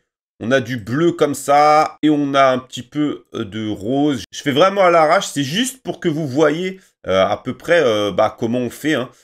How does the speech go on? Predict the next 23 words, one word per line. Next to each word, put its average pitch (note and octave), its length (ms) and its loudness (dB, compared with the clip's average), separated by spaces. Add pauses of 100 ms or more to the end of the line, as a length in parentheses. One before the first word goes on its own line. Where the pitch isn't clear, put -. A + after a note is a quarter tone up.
(200)
Donc, G#2 200 -8
on B2+ 80 -4
va C#3 140 2
dire C3+ 300 -6
que - 80 -6
là, C3+ 160 2
on B2+ 120 0
a A#2+ 80 4
tout D#3 200 -10
configuré C#3 580 -4
au B2 120 -2
niveau A#2 260 -4
de A2+ 60 -4
notre B2 260 -4
maillot. F#3+ 440 0 (240)
On G#2+ 60 -6
va G#2 80 2
pouvoir - 280 -2
faire A#2 180 -2
également, A#2 580 -2 (320)
euh, F2+ 380 -2
le A2 160 -2
short. A3+ 420 -2